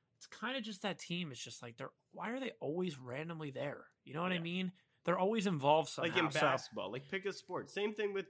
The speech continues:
Speaker 2: with Alabama. I was saying, if you
Speaker 1: Well, yeah, when did they stay in your lane? Go back to the gridiron.
Speaker 2: If
Speaker 1: This is
Speaker 2: you
Speaker 1: the
Speaker 2: were
Speaker 1: hardwood.
Speaker 2: a freshman at, at Alabama,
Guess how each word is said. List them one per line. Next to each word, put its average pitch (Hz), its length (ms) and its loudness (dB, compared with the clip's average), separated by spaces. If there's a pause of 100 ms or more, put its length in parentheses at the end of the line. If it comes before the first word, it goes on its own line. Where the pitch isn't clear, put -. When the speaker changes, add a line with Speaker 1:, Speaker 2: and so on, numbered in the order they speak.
(120)
Speaker 2:
with 160 160 0
Alabama. 165 500 0
I 107 120 0
was 135 200 -2
saying, 170 380 -4 (260)
if 127 240 -4
you 214 200 -6
Speaker 1:
Well, 247 160 -2
yeah, 285 120 8
when 196 220 6
did 294 120 4
they 269 320 10 (160)
stay 339 280 6
in 302 60 6
your 240 120 8
lane? 220 280 6
Go 180 120 4
back 285 180 8
to 226 80 -2
the 180 100 6
gridiron. 165 580 8
Speaker 2:
If 170 160 0
Speaker 1:
This 226 120 2
is - 60 -2
Speaker 2:
you - 60 0
Speaker 1:
the 175 60 8
Speaker 2:
were 147 60 4
Speaker 1:
hardwood. 165 340 8
Speaker 2:
a - 20 -4
freshman 180 460 0
at, 143 260 -2
at 123 140 -2
Alabama, 120 840 -2